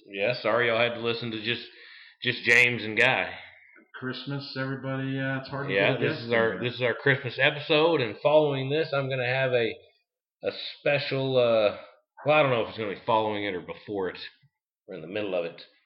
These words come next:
Speaker 1: I'm not sure. But on this episode, there's gonna be some pretty
Speaker 2: <laughs>
Speaker 1: interesting music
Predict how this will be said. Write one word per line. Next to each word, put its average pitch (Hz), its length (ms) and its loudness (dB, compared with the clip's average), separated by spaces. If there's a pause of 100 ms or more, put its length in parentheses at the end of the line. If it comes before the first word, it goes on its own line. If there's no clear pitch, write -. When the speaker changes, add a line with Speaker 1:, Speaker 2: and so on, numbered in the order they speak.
(120)
Speaker 1:
I'm 117 120 -2
not 107 160 -2
sure. 90 300 -2
But 107 160 -2
on 139 160 2
this 127 180 -2
episode, 113 400 0
there's 113 220 0
gonna 113 200 -2
be 117 160 2
some 113 200 -8
pretty 127 300 4
Speaker 2:
<laughs> - 20 -
Speaker 1:
interesting 117 500 -4
music 131 380 0